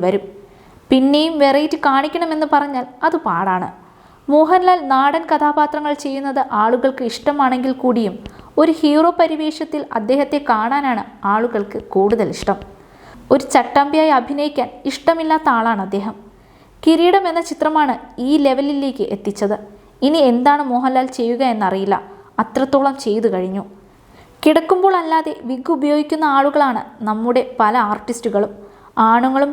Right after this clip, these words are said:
പെണ്ണുങ്ങളും അങ്ങനെ തന്നെയാണ്. ആർക്കും മുടിയില്ലല്ലോ. ഈ മുടിയില്ലായ്മ കാണിക്കുന്നതിൽ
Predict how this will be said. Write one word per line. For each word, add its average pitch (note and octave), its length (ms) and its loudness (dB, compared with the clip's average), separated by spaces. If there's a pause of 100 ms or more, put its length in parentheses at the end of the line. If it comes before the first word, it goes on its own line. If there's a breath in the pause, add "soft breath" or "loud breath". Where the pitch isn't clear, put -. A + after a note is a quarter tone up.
പെണ്ണുങ്ങളും C#4+ 540 0
അങ്ങനെ B3 280 0
തന്നെയാണ്. G3+ 380 -2 (680 loud breath)
ആർക്കും F4 400 2
മുടിയില്ലല്ലോ. A#3 580 2 (580 loud breath)
ഈ - 20 8 (140)
മുടിയില്ലായ്മ E4 580 2 (120)
കാണിക്കുന്നതിൽ D4 600 -2